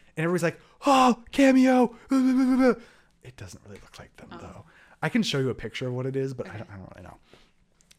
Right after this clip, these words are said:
Speaker 1: Okay, <clears throat> and in the parking lot, she sees Joan, and Joan is like, overjoyed to see Annie. He's like, "I have to show you something. I need to show you something."
Speaker 2: Okay.
Speaker 1: <clears throat> She tells Annie that she met a spiritual medium who performed a seance for her and let her talk to her dead grandson.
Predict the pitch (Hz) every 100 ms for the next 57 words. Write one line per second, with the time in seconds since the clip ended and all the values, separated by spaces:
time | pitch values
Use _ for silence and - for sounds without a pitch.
0 | _ - 139 110 - 208 165 143 - 165
1 | 165 160 147 123 202 220 143 113 151 135
2 | 127 _ _ 180 247 240 98 92 - _
3 | - 143 139 151 147 117 110 _ _ _
4 | _ _ 175 156 156 135 127 120 120 131
5 | 110 113 113 110 - 139 131 135 123 117
6 | 104 - 107 _ - 151 160 156 147 147
7 | 151 135 127 113 90 90 - 190 208 _
8 | - - _ _ - 110 160 - - -
9 | - 170 156 143 151 175 156 147 156 143
10 | 135 - 131 127 123 - - 127 139 -
11 | 160 139 127 139 156 180 185 _ _ _
12 | _ 147 131 139 135 131 117 - 120 120
13 | 127 143 135 131 156 147 139 113 139 123
14 | 120 120 - 113 120 113 113 117 98 98
15 | - 101 151